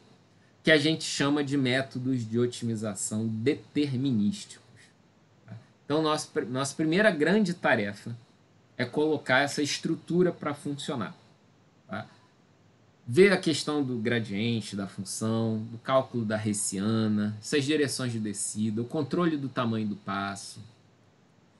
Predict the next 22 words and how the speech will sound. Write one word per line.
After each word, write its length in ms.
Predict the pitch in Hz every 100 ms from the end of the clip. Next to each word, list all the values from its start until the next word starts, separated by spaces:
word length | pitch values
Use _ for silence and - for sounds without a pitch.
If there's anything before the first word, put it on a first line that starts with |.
| _ _ -
E 100 | 220
aí, 340 | 190 185 208 208
uma 440 | 180 190 180 135 110
facilidade 920 | - 160 - 160 147 110 104 101 101
assim, 400 | 98 - 95 92 -
que 280 | - 104 104 -
eu 400 | 101 101 92 92 - _ _ -
aceito, 720 | 95 - 156 143 101 - - _ _
sem 480 | - 107 101 98 117 - 117
grandes 380 | 107 107 98
problemas, 520 | - 104 107 147 117 95 - _ _ _ _ _ _ _
é 160 | 156 160
que 160 | -
na 220 | 185 185
hora 260 | 180 214 196
de 100 | 170
fazer 360 | 170 160 127 131
a 60 |
minimização 720 | 131 127 123 117 110 - 107
unidimensional, 1200 | 107 123 135 110 107 101 101 - 101 139 120 - - _ _ _ _ _ 107
vocês 680 | 127 120 - 156 147 107
usem 560 | 139 175 113 104 107